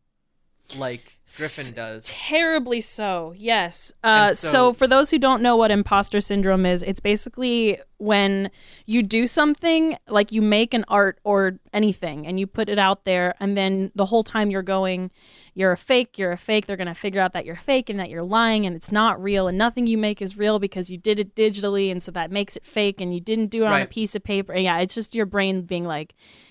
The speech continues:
Speaker 2: "You're worthless and not a real
Speaker 1: And so
Speaker 2: artist."
Speaker 1: Griffin helped you a tremendous amount in that regard alone because he talked about that exact experience. And then also th-, being inspired by the music of the Adventure Zone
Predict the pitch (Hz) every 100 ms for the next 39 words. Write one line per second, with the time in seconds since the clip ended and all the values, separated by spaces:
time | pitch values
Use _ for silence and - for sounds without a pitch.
0 | _ - 202 233 240 - 220 - 202 190
1 | 190 185 - _ _ _ _ - 190 202
2 | 196 190 180 175 170 151 - - - _
3 | _ _ _ - - 165 180 190 170 165
4 | 156 _ - - _ _ _ _ _ _
5 | - 160 120 139 135 143 147 135 143 131
6 | - 143 135 120 170 180 156 135 131 123
7 | 120 - _ _ 139 156 226 165 135 123
8 | _ _ _ _ 143 147 - 226 - 160
9 | 135 123 127 113 123 117 - _ 135 120
10 | 139 135 - 113 196 170 139 123 - 160
11 | 156 - 233 247 - 170 139 127 _ _
12 | _ _ _ _ _ _ _ 147 139 135
13 | 127 214 233 220 196 - 196 185 170 123
14 | 151 147 147 139 143 202 170 165 175 202
15 | 190 175 165 156 151 151 143